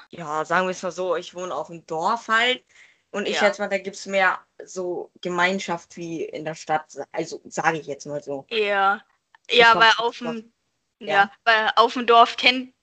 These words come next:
Speaker 2: sich halt jeder so.
Speaker 1: Ja, das stimmt halt.
Speaker 2: Also, ich muss sagen, du weißt ja, wo ich lebe, die Stadt ist nicht so groß,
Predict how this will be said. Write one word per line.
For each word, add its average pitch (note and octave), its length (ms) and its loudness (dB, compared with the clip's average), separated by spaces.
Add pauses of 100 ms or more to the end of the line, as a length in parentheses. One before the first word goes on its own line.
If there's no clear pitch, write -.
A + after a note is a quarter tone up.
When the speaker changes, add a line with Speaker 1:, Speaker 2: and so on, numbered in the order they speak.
(100)
Speaker 2:
sich A#3 260 0
halt G#3+ 300 4
jeder G#3 480 0
so. G3 280 -12 (220)
Speaker 1:
Ja, D#3 380 -4 (480)
das E3+ 180 -14
stimmt D#3 320 -12
halt. D#3 220 -10 (500)
Speaker 2:
Also, A#3+ 380 6
ich C4 180 2
muss C4+ 220 0
sagen, B3+ 560 6 (180)
du G#3+ 300 -2
weißt A3+ 240 6
ja, B3+ 100 4
wo B3 60 0
ich A#3+ 140 0
lebe, B3 340 0 (320)
die A#3+ 100 0
Stadt B3+ 360 4
ist - 360 -4 (220)
nicht - 440 0
so B3 340 4
groß, D#4+ 580 2